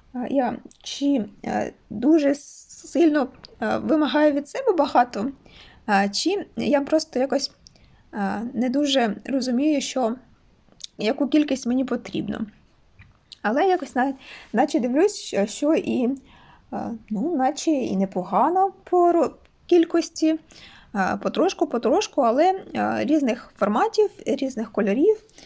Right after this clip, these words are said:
е, і новорічні, і не новорічні, різні варіанти попідв'язувала, то наче і непогано, потрошечку. Також ще зробила трішечки змій. Думала зробити якесь брелочки змійки, бо це ж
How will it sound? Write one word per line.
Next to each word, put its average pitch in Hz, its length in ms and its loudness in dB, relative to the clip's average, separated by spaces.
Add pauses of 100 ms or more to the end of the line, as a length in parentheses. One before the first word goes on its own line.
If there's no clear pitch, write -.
(380)
е, 190 260 0
і 233 180 2
новорічні, 330 680 0
і 262 80 -4
не 220 120 0
новорічні, 311 680 0 (360)
різні 262 340 -2
варіанти 277 540 -2 (1200)
попідв'язувала, 269 880 0
то 208 180 -10
наче 339 280 -2
і 269 280 0 (300)
непогано, 202 680 -2 (960)
потрошечку. 254 800 -6 (760)
Також 320 360 -2
ще - 480 -2
зробила 320 560 2
трішечки 311 600 0
змій. 294 440 -2 (480)
Думала 247 400 2
зробити 247 460 -2
якесь 214 300 -2
брелочки 240 580 2
змійки, 320 380 -2
бо 254 100 -4
це - 180 -4
ж - 260 -4